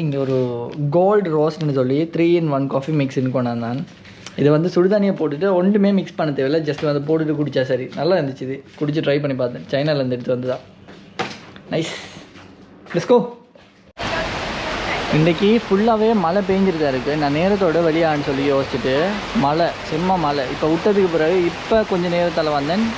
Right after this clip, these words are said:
Again வந்து கொஞ்சம் நம்ம ரூம்ல இருந்து இதால தான் வரணும். So இந்த ஸ்ட்ரீட்ல தான் இருக்கேன், சைனா டவுன் ஸ்ட்ரீட்ல. இங்கேருந்து வரக்குள்ளே திருப்பி வந்து again வந்து மழை ஆரம்பிச்சிருச்சு பாருங்க.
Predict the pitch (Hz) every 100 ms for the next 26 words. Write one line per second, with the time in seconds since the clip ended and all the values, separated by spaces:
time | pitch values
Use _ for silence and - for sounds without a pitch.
0 | 151 156 180 175 156 160 190 180 190 208
1 | 208 160 - 156 143 147 139 139 143 185
2 | 190 180 165 175 170 165 160 139 131 135
3 | 208 - - - - 151 151 165 - 214
4 | 196 190 170 156 139 135 151 151 143 135
5 | 135 135 120 135 190 - - - - -
6 | 180 208 202 185 180 180 190 175 175 180
7 | 160 165 156 170 165 156 160 143 147 139
8 | 131 127 120 120 131 131